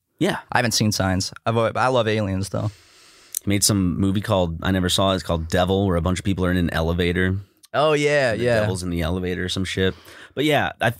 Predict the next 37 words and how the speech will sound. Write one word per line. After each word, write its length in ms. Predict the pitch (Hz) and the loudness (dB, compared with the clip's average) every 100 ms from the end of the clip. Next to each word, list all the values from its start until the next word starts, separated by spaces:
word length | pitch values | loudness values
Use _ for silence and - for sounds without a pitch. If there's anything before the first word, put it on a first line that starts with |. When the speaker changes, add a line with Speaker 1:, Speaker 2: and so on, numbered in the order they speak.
| - | -4
Speaker 1:
so 160 | - | 0
that 160 | 131 185 | 2 2
was 100 | 180 | 0
the 60 | 165 | 0
last 280 | 151 143 | 0 0
movie 480 | 143 143 135 127 - - - _ _ _ - - _ _ | -2 0 0 0 -2 -8 -16 _ _ _ -20 -20 _ _
we 160 | 107 113 | -2 2
saw 220 | 131 117 | 2 2
in 100 | 98 | 0
theaters, 680 | - 127 120 95 80 85 - | -2 0 2 2 0 -2 -6
just 280 | - 87 - | -4 -4 -2
Daniel 400 | 101 104 104 92 | -2 2 2 2
and 80 | 82 | 2
I. 380 | 80 76 87 104 _ _ _ _ - | 0 0 -2 -4 _ _ _ _ -2
And 160 | 101 | 0
then 460 | 101 101 101 101 98 - - | 2 2 2 0 -2 -4 -6
the 120 | 98 | -2
last 320 | 117 135 135 | 0 0 0
movie 580 | 123 120 113 101 101 110 _ _ - | 0 2 2 2 -2 -6 _ _ -8
Daniel 400 | 113 117 147 123 | -2 0 2 2
ever 160 | 101 92 | 0 0
saw 440 | - 95 90 87 95 _ _ | 0 2 4 2 -2 _ _
was 180 | - 98 | -2 -2
Bruce 420 | 85 107 127 135 | -2 0 2 2
Almighty. 640 | 117 107 90 98 110 87 - _ _ _ _ _ - - | 2 2 2 2 2 -2 -6 _ _ _ _ _ -16 -4
Speaker 2:
I 120 | 110 | 0
know, 300 | 117 127 113 104 | 2 2 0 0
'cause 120 | 110 | -2
he 100 | 107 | -2
texted 480 | - 123 120 - 110 | 2 0 0 0 0
me 440 | 101 98 95 - _ - | 2 0 -2 -6 _ -8
a 80 | 101 | -6
quote 320 | - 113 113 | 0 0 0
from 260 | - 101 95 | -2 0 -2
it, 280 | - - - | -4 -8 -2
and 100 | |
I, 100 | 120 | 0